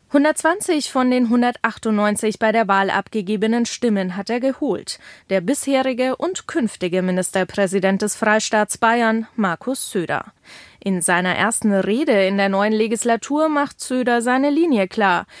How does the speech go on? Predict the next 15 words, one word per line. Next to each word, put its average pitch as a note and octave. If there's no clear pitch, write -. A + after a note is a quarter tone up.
Er A3
wolle D4
ein A3
starkes, F#3
stabiles G3
Bayern. A#3+
Politik C#4
sei G#3
in F#3+
erster F#3
Linie F3+
für G3
die F3+
Menschen F#3+
da. C3+